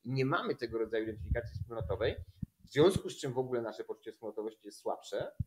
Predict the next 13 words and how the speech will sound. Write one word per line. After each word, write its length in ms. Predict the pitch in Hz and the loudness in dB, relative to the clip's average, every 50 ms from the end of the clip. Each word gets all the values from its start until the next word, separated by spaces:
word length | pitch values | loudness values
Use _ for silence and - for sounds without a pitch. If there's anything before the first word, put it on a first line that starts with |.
| - _ | -4 _
a 100 | - 110 | -2 0
nasze 260 | 107 95 95 - - | 0 -2 -2 -2 -2
instytucje 400 | 120 117 - - 110 - - 120 | -4 -4 -6 -10 -16 -14 -14 -8
polityczne 400 | - 113 110 - 110 - - 127 | -6 -6 -6 -6 -8 -12 -12 -12
są 140 | - - 117 | -10 -10 -10
chwiejne, 580 | 110 - _ - 107 104 101 98 110 135 - - - _ _ _ _ _ _ _ | -12 -8 _ -4 -4 -4 -4 -4 -6 -6 -6 -8 -10 _ _ _ _ _ _ _
bo 260 | 123 131 147 143 - | 4 6 6 6 6
w 40 | - | 2
ogóle 240 | 127 131 135 135 120 | -2 0 2 2 2
powstały 400 | - 107 - - - 120 113 113 | 2 0 -6 -4 0 2 2 2
od 100 | 101 98 | 2 0
niedawna 520 | 107 104 98 90 87 92 98 107 147 190 - - - | -2 -2 0 -2 -2 -2 -2 -4 -4 -4 -6 -6 -8
i 340 | 131 131 139 151 170 156 | -8 -6 -6 -6 -6 -8